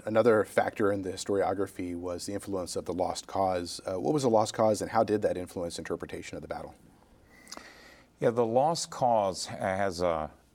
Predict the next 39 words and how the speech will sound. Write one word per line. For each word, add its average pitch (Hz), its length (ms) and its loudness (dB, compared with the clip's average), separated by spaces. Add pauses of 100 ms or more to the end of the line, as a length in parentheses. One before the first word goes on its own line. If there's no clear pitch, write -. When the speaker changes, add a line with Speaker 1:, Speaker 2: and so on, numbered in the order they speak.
(380)
Speaker 2:
a 82 300 -2
series 113 460 -2
of 80 160 -8
tenets 92 480 -4
to 98 280 -2
it, 80 200 -4 (420)
and, 87 400 -4
uh, 82 220 -2 (120)
the 110 100 -2
ones 110 720 -2 (260)
that 95 300 0 (200)
most 107 300 0
directly 95 360 0
relate 87 520 0
to 92 180 -4
what 92 120 -2
we 95 100 -6
talk 92 320 -2
about 80 240 -2
every 73 180 -4
day 92 220 -2
in 90 80 -4
the 78 60 -8
park 76 420 -4
would 80 220 -8
be, 82 380 -2 (520)
uh, 78 200 -2
or 82 160 -2
talk 92 380 2
about 80 440 -2
in 85 200 -8
Civil 87 320 -4
War 82 380 -2 (640)
dialogue 87 540 0
most 82 220 -8
of 87 60 -6
the 78 60 -8
time, 85 320 -6
are 85 300 0